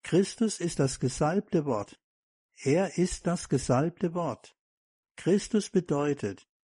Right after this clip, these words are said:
der Gesalbte, das gesalbte Wort für diese Zeit, sichtbar gemacht, der Erretter, der Erlöser. Das geschah,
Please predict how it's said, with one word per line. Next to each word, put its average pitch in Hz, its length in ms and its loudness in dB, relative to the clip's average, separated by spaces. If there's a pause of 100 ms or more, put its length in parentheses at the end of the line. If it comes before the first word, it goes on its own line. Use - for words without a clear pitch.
(240)
der 143 100 2
Gesalbte, 156 840 -2 (480)
das 143 220 -4
gesalbte 160 680 0
Wort 156 260 0
für - 140 -4
diese 175 400 -2
Zeit, 113 500 -4 (280)
sichtbar 120 680 0
gemacht, 107 460 -6 (380)
der 131 140 0
Erretter, 135 640 -2 (360)
der 139 140 2
Erlöser. 156 760 0 (680)
Das 135 360 -4
geschah, 139 600 -4